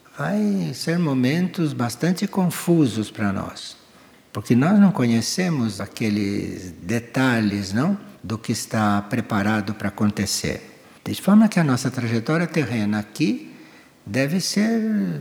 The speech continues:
considerada para nós irmos vivendo o dia a dia, mas nós temos que estar nesses momentos, principalmente, considerando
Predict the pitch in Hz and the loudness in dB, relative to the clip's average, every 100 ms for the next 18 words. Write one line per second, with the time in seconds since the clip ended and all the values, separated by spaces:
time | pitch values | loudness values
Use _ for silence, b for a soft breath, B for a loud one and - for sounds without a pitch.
0 | - 131 123 151 135 151 151 170 208 202 | -4 -2 -2 -2 0 2 2 0 0 -2
1 | - 156 147 135 131 147 139 120 120 127 | -2 -2 -2 -2 -2 -2 -2 -2 -2 0
2 | 123 117 113 110 104 131 208 123 - B | 0 0 2 0 0 0 2 0 -4 B
3 | B B 127 156 180 - 240 226 - 185 | B B 0 2 2 2 4 4 2 -2
4 | - 131 110 123 170 - 139 127 117 135 | -2 -2 0 2 0 -2 -2 0 2 2
5 | 185 160 123 - 196 - 185 139 120 135 | 0 -2 -8 0 0 2 -2 -2 -2 0
6 | 185 185 - 107 - B B - 170 - | 0 -2 -6 -12 -14 B B 2 2 2
7 | 156 127 113 147 185 143 107 | 0 0 2 2 2 0 -4